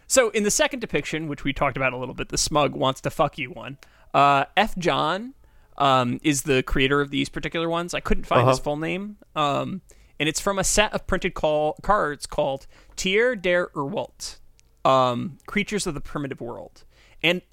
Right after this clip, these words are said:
Speaker 1: they're absolutely gorgeous, like, the whole set. It's phenomenally, like, good looking.
Speaker 2: Yeah.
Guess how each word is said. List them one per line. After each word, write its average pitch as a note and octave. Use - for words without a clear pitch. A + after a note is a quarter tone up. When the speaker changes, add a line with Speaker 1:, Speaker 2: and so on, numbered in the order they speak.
Speaker 1:
they're A#3
absolutely F3+
gorgeous, -
like, D#3
the C#3
whole C3
set. C#3
It's -
phenomenally, D#3
like, B2
good -
looking. A#2
Speaker 2:
Yeah. C#3+